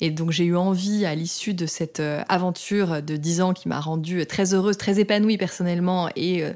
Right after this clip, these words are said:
avec une très belle trajectoire d'entreprise, de transmettre ça au plus grand nombre, de montrer qu'il était possible de changer, d'avoir un nouveau métier, de développer ses savoir-faire, son savoir-être et d'être épanouie et libre surtout de choisir sa vie professionnelle.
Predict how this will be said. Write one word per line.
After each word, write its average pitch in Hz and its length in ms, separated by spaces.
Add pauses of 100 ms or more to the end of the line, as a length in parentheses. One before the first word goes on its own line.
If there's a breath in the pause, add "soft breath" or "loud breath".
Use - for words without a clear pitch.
avec 151 220
une 151 100
très 175 160
belle 180 120
trajectoire 160 440
d'entreprise, 220 640 (120)
de 170 100
transmettre 190 520
ça 190 120
au 180 40
plus 185 120
grand 165 160
nombre, 190 320
de 170 80
montrer 175 240
qu'il 180 160
était 202 160
possible 202 640
de 175 80
changer, 175 520
d'avoir 175 360
un 170 60
nouveau 170 180
métier, 190 560
de 160 500
développer 175 360
ses 170 100
savoir-faire, 170 500
son - 140
savoir-être 165 680
et 175 60
d'être 185 460 (100)
épanouie 190 520
et 190 40
libre 247 380
surtout - 320
de 185 80
choisir 185 600
sa - 140
vie 170 140
professionnelle. 170 600